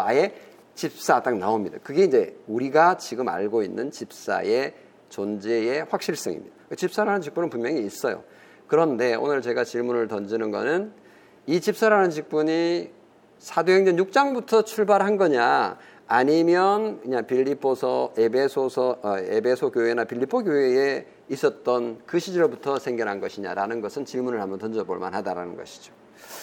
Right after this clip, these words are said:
왜냐하면 그 빌립보 교회나 에베소 교회, 그러니까 디모데전서는 이제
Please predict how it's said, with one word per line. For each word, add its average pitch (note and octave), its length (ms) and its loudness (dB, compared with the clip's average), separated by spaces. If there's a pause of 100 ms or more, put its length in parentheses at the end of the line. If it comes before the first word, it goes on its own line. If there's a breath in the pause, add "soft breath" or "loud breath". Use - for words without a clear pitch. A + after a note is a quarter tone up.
(340 loud breath)
왜냐하면 G3 560 4
그 D#3+ 880 0 (320)
빌립보 G3 380 4
교회나 D#3 380 2
에베소 D#3+ 420 0
교회, A2+ 540 0
그러니까 A2+ 220 -6
디모데전서는 C3 880 0
이제 G#2+ 160 -8